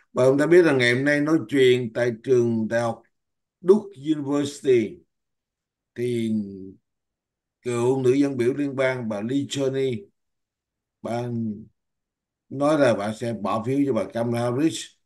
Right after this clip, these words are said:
vào tháng mười một tới. Thì bà ta là cựu nghị sĩ của tiểu bang Wyoming, nữ cựu nghị sĩ tiểu bang Wyoming,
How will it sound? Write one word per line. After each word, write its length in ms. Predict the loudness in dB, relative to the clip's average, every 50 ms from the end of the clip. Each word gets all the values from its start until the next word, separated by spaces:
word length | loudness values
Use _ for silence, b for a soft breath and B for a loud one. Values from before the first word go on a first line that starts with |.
| _ _
vào 120 | -12 -10 -8
tháng 140 | -6 -2 0
mười 80 | 0
một 280 | 0 0 0 -2 -6 -2 0
tới. 380 | 2 2 2 0 0 -4 -10 _ _ _ _ _ _ _ _ _ _ _ _ _ _ _ _ _ _ _ _ _ _ _ _ _ _ _
Thì 340 | 0 2 4 6 6 4 4 2 0 0
bà 180 | 0 0 0
ta 120 | 0 0 0
là 80 | 0 0 -4 -4
cựu 280 | -2 0 0 2 2
nghị 180 | 0 -2 -2 -4
sĩ 340 | -4 -4 -2 0 0 0 0 -2 -6 -10 _ _
của 120 | -6 -4 -2
tiểu 120 | 0 2 2
bang 240 | 2 2 0 0 0
Wyoming, 760 | 2 4 4 4 4 2 0 0 -2 -2 -4 -6 -10 -16 -20 _ _ _ _ _ _ _ _ _ _ _ _ _ _ _ _ _ _ _ _ _
nữ 340 | -10 -6 0 0 0 0 -2 -6 -6
cựu 220 | -4 -2 0 0 0
nghị 140 | -2 -4
sĩ 300 | -4 -6 -4 -4 -4 -6 -10 -8 -6
tiểu 80 | -6 -4
bang 200 | -4 -4 -2 2
Wyoming, 460 | 2 4 4 4 2 2 0 0 -2